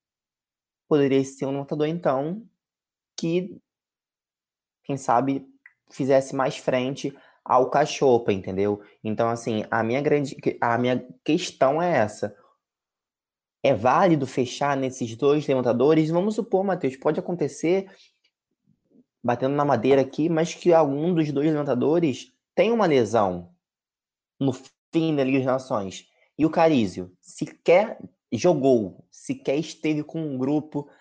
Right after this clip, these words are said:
ali sentindo o clima da competição. Então, assim, acho que são pontos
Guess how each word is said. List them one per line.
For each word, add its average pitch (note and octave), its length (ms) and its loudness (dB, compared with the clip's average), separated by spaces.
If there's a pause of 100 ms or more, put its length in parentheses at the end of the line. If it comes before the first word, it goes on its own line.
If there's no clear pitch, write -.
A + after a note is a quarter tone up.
(160)
ali B2+ 420 0
sentindo C3 540 -6
o C3+ 100 -8
clima A#2 580 -4 (640)
da A2 160 2
competição. B2 840 -4
Então, G#2+ 280 -4
assim, A2 540 -4 (400)
acho C3 420 0
que - 140 -14
são B2+ 180 -6
pontos C3+ 680 -4